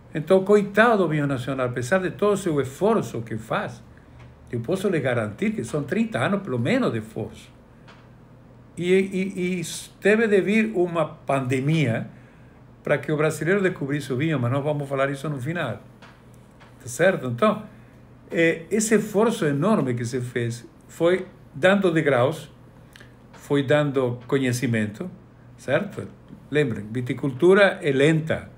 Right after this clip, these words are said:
Um erro em viticultura são dez, quinze anos, porque você demora seis, sete para ter um parreiral maduro, e se você erra, tem que fazer outro, não? Tudo isso é muito, muito,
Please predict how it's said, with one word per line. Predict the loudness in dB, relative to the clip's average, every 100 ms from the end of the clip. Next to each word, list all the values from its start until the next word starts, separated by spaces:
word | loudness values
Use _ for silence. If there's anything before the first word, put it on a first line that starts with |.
| -20 -20 -20 -10
Um | 0 4
erro | 6 6
em | 2
viticultura | -2 -2 -2 0 2
são | 2 0
dez, | 0 0 -2 -8 0
quinze | 2 4 4
anos, | 2 0 -4 -10 -20 -20 -20 -20 -18
porque | -12 -10 -6
você | -2 0
demora | 2 2 0
seis, | 0 0 0
sete | -2 -2
para | -2 -4
ter | -2 -4
um |
parreiral | -2 -2 0 0 2
maduro, | 4 6 6 4 0 -12 -20 -14 -10
e |
se | -4
você | -2 2 6
erra, | 6 6
tem | 2 0
que |
fazer | -2 0 2
outro, | 4 2 -2 -6 -2
não? | -2 -2 -10 -20 -20 -20 -20 -20 -20 -12
Tudo | -4 0
isso | 0 0
é |
muito, | 0 2 2 2 -2 -4 -10 -6
muito, | -2 0 0 -4